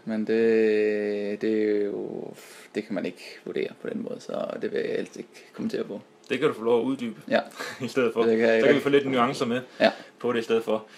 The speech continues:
Speaker 2: Men, øh, jamen, for ligesom at starte lidt fra, fra starten, så går vi tilbage til, til før din V F F-tid. Du kommer jo ud af en, en fodboldfamilie.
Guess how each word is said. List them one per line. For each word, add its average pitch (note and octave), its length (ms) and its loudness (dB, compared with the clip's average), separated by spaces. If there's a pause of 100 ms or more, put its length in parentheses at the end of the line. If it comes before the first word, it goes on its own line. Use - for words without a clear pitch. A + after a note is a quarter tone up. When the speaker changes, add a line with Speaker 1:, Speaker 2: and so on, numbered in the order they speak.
(480)
Speaker 2:
Men, C#3+ 180 4
øh, C3 400 4
jamen, C3+ 160 2 (580)
for D#3 120 0
ligesom F3+ 160 0
at B2 60 -8
starte D#3+ 260 2
lidt E3+ 120 -2
fra, A#2+ 380 2
fra A#2 180 -8
starten, D3 360 2
så D#3 140 -4 (680)
går C3+ 80 -6
vi A#2 100 -8
tilbage C#3+ 280 -2
til, B2+ 240 -6 (100)
til A#2 300 -10
før D#3 180 -2
din A#2 180 -6
V A2 100 -6
F A#2+ 140 -14
F-tid. C#3 300 -10
Du C3 60 -16
kommer D#3 280 -6
jo B2 60 -4
ud D3 120 -4
af B2+ 100 -4
en, A2 60 -4
en G#2+ 260 -8
fodboldfamilie. A#2+ 600 -6